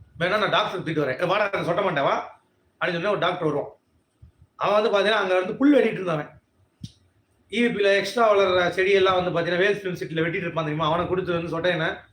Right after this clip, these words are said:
டாக்டர் இருக்கிற மாதிரி போட்டு, கண்ணாடி போட்டு, "வாங்க, வாங்க, வாங்க, இவர் தான் டாக்டர், அந்த சர்டிஃபிகேட் இவர் தான் கொடுத்தாரு." <laughs> "அப்படியா?"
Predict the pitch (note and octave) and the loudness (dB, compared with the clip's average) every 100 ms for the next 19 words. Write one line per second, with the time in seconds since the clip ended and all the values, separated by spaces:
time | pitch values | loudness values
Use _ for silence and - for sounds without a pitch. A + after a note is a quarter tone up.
0 | - - - F#3+ D#3+ F#3 F#3 F#3+ F3 F#3 | -20 -14 -4 -4 0 0 2 0 0 0
1 | F#3 F3+ E3+ F#3 E3 D#3+ - G3+ - - | 0 -2 0 0 -2 -4 -2 -4 -4 -14
2 | - _ _ F3+ F3 E3+ E3+ F#3 - _ | -20 _ _ -2 0 0 -2 -4 -12 _
3 | _ _ _ _ E3 E3 F3 D#3 D3+ - | _ _ _ _ -8 -2 -2 0 -4 -8
4 | - - - F#3 F3 E3+ F#3 F#3+ D#3 E3+ | -20 -8 -2 -2 0 -2 0 -2 0 -2
5 | E3+ D#3 D#3+ C#3 - - - - - - | -2 -4 -6 -10 -8 -4 -4 -4 -8 -10
6 | - - - - - _ E3+ F#3+ F#3 D#3 | -14 -14 -14 -14 -20 _ -6 0 0 0
7 | - | -8